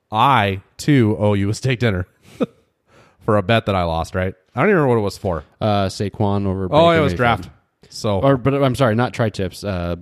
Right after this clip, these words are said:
Speaker 2: burnt ends.
Speaker 1: Oh, I do owe you that.
Speaker 2: Yeah.
Speaker 1: That's not gonna count, though, as your steak dinner.
Speaker 2: I know.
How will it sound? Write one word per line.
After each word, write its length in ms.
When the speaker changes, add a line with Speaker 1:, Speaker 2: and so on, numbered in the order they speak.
Speaker 2:
burnt 200
ends. 360
Speaker 1:
Oh, 80
I 100
do 160
owe 40
you 100
that. 300
Speaker 2:
Yeah. 100
Speaker 1:
That's 180
not 140
gonna 140
count, 260
though, 80
as 80
your 80
steak 200
dinner. 300
Speaker 2:
I 140
know. 160